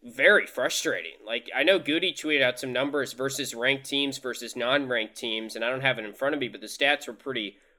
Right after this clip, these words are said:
glaring if you can go and find it on his Twitter page. And it's just getting to the point where, like, th-,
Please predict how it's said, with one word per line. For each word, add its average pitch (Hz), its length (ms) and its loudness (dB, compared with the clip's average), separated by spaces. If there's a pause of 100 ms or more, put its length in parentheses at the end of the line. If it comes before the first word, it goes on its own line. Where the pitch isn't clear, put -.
glaring 135 380 4
if 123 140 -2
you 123 80 -4
can 120 200 -10
go 127 160 2
and 110 120 -4
find 127 260 0
it 120 80 -2
on 110 140 -2
his 101 120 -8
Twitter 139 300 -2
page. 101 420 -4
And 131 200 2 (840)
it's 185 220 2
just 240 220 -2
getting 214 200 6
to 220 60 4
the 185 80 2
point 170 440 2
where, 139 540 4 (1080)
like, 143 120 4
th-, 139 280 -6